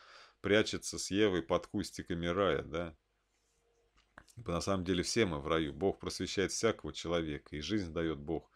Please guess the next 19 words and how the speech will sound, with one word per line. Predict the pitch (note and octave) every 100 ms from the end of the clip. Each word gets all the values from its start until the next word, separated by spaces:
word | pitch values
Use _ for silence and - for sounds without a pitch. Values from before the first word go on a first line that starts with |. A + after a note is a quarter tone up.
| - -
всякому | - F2+ D#2 - D2
человеку. | D2 E2 E2 D#2 C#2 - - _ _ _ _ _ _ _ _ _ _ _ _ _ _ _ _ _ _ _ _ _ _ _ _ _ _ _ _ _ _
Это | F#2+ G2 F3+
раз. | E3+ G#2 F#2+ - - _ _ _ _ _ _ _ _ _ _ _ _ _ _ _ _ _ _ _ _ _ _ _ _ _ _ _ - _ _
И | B2+
я | A#2+ C#3+
вам | C#3+
скажу, | - C#3+
что | C#3 -
в | -
принципе | - E3+ C3+ - F2+
притягивать | E2+ B2 C3+ D#3+ C#3 A2+ A#2 -
это | - C3+ -
к | G#2+
тому, | - B2 B2+ C3
что | - -
кто | A2+ - C3 B2 A#2
должен | B2 B2 A#2 A2+
простить, | F#2+ A2+ A#2+ - - F#3+ -